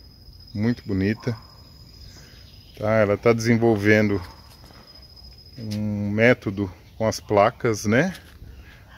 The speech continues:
Tá vendo? Aqui, ó. Então aqui tá a f-, a formação dele em placas na frente pra orientar as folhas basais. Temos um outro aqui.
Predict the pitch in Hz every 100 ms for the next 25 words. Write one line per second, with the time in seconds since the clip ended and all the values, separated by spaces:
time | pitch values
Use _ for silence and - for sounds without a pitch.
0 | - - - - - - 92 120 151 -
1 | - - - - 101 - 98 98 - -
2 | - - - - - - - - 104 110
3 | - 110 120 110 - - - 104 - 110
4 | 110 107 - 107 104 107 120 175 196 -
5 | - - - - - - - 117 117 107
6 | 107 - 127 - - - - - - 107
7 | - 113 117 117 - 123 120 131 143 131
8 | 123 - 127 123 120 127 117 98 90 82
9 | - - - - - - - - - -
10 | - - 104 101 110 104 98 - 110 -
11 | 131 151